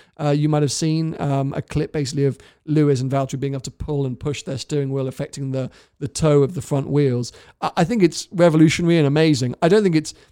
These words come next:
necessarily, uh, the biggest step in performance. I don't think they're gaining a second a lap or anything like that. I think the whole package has taken a big step forward, and that is something which is genius and obviously gonna be,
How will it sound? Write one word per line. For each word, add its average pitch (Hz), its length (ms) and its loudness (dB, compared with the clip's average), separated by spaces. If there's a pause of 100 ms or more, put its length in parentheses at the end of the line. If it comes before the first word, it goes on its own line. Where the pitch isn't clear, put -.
(240)
necessarily, 160 840 2 (140)
uh, 175 80 -6 (280)
the 151 180 4
biggest 143 500 4
step 151 240 -2
in 135 80 -4
performance. 139 400 0
I 147 40 -2
don't 160 120 2
think 160 120 -4
they're 143 80 -2
gaining 139 360 -2
a 147 60 -6
second 135 460 -2
a 131 60 0
lap 143 280 -2
or 165 40 -6
anything 156 180 -8
like 170 160 -10
that. 165 180 -8
I 170 40 -8
think - 180 -10
the - 80 -8
whole 156 240 -4
package - 520 -8 (300)
has 139 80 -10
taken 139 220 0
a 135 60 2
big 127 140 0
step - 280 -6
forward, 139 240 -2
and 139 160 -4
that 147 260 -4
is 143 320 0 (180)
something 151 300 -2
which 147 180 -2
is 135 120 -2
genius 143 480 0
and 147 100 -4
obviously 131 260 -6
gonna 240 140 -4
be, 131 200 -4